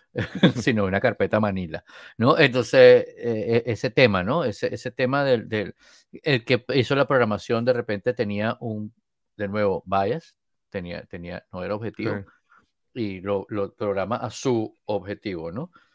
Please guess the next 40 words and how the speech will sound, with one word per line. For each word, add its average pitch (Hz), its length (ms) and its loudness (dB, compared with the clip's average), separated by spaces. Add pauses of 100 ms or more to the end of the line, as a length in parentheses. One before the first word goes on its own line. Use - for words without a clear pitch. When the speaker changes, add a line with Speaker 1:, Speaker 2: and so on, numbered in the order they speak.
(440)
Speaker 1:
Que, 101 320 0
Speaker 2:
Sí. 113 80 -8
Speaker 1:
de 104 140 -2
nuevo, 98 300 -2
es - 120 -12
la 92 60 -4
Speaker 2:
A 101 40 -2
Speaker 1:
importancia 113 340 2
Speaker 2:
veces 139 200 6
ni 208 60 8
Speaker 1:
de 185 60 4
Speaker 2:
se - 100 2
da 120 100 6
Speaker 1:
que 120 60 2
Speaker 2:
cuenta, 139 300 0
¿no? 113 160 -6 (260)
A 98 60 -6
veces 98 240 -6
ni 143 60 -2
se - 20 -4
Speaker 1:
Claro, 202 180 8
Speaker 2:
da 147 60 2
Speaker 1:
no 131 80 2
se 208 60 0
da 196 120 4
Speaker 2:
cuenta. 240 320 2
Speaker 1:
cuenta, 101 40 -8
porque 104 180 -4
es - 40 -6
como, 170 440 0
Speaker 2:
Sí. 92 80 -12 (140)
Speaker 1:
bueno, 127 280 0
como 95 340 -8 (360)
a 123 80 6
veces 117 220 8
uno 147 200 6
ve 139 120 8
esas 131 200 -2
series 139 340 4
de, 123 440 -2